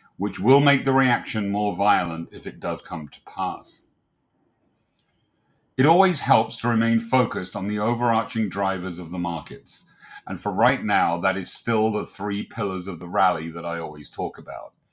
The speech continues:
Number one, no landing or soft landing. Two, disinflation. Three, Fed done or almost done with rate hikes.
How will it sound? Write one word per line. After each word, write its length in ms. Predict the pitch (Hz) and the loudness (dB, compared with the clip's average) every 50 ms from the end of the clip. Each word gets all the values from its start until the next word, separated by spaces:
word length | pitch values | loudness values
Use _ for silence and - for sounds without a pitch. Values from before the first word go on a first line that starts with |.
| _ _ _ _ _ _ _ _ _ _ | _ _ _ _ _ _ _ _ _ _
Number 220 | - 85 82 82 | -10 -6 -4 -4
one, 380 | 82 85 90 90 92 92 92 87 | -2 -2 -2 0 0 0 0 -2
no 160 | 90 87 90 | -2 -2 -2
landing 400 | 90 87 87 85 85 85 85 80 | -2 -2 -2 -2 -2 -2 -4 -6
or 140 | 76 73 73 | -8 -10 -10
soft 320 | - - - 120 - - 104 | -6 -2 0 0 0 0 -2
landing. 480 | 104 98 98 95 92 92 90 90 85 - _ _ _ _ _ _ _ _ _ _ - | -4 -2 -2 -4 -4 -4 -4 -6 -6 -10 _ _ _ _ _ _ _ _ _ _ -8
Two, 260 | - - 127 113 101 | -2 0 2 2 2
disinflation. 1080 | 90 98 85 - - 87 80 78 - - 104 104 98 92 90 - 98 92 87 82 82 - _ _ _ _ _ _ _ _ _ | 0 -2 -4 -4 -4 -6 -6 -8 -8 -6 -4 -2 -2 -2 -2 -2 -2 -2 -2 -4 -6 -8 _ _ _ _ _ _ _ _ _
Three, 560 | _ - - 101 98 98 101 98 95 92 - _ _ _ | _ -6 -2 0 0 2 2 0 -2 -6 -8 _ _ _
Fed 400 | - - - 107 95 90 87 87 | -18 -6 -2 -2 0 0 -2 -2
done 240 | 90 95 92 87 85 | -2 0 0 0 0
or 140 | 82 78 76 | -2 -4 -4
almost 480 | - 113 110 104 95 87 78 - - | -4 -2 0 0 0 -2 -2 -4 -4
done 400 | - 87 76 76 76 76 71 - 80 - - | -4 -4 -4 -4 -6 -8 -10 -12 -18 -18 -14
with 180 | 87 85 76 | -12 -12 -8
rate 240 | 82 85 78 80 - | -6 -6 -6 -6 -8
hikes. 480 | 82 76 69 69 - - - - - | -8 -10 -10 -12 -14 -14 -16 -16 -16